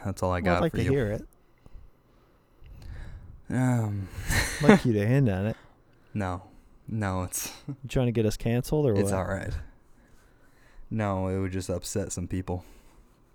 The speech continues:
Speaker 1: that we know.
Speaker 2: People, the people that we care about?
Speaker 1: I care about it.
Speaker 2: Oh.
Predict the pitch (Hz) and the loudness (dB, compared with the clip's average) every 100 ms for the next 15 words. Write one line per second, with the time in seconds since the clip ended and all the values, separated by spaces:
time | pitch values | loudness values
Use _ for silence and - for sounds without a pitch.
0 | _ 92 90 95 85 85 82 _ - - | _ -8 -4 -4 -2 -4 -6 _ -20 -20
1 | 175 - 143 160 _ - - 123 120 - | -20 -16 -14 -16 _ -2 4 8 8 6
2 | 123 117 104 - 123 135 165 170 - - | 4 6 2 0 0 2 0 0 -8 -20
3 | - _ _ _ _ _ _ _ _ _ | -20 _ _ _ _ _ _ _ _ _
4 | - - _ _ _ _ _ _ - _ | -20 -20 _ _ _ _ _ _ -20 _
5 | - - - - - - - 135 113 - | -20 -20 -20 -20 -20 -10 -6 -4 -6 -6
6 | - - - - - - - - _ _ | -10 -10 -12 -14 -20 -20 -20 -20 _ _
7 | _ _ - 117 123 123 104 - 82 | _ _ -4 0 2 2 0 -4 -8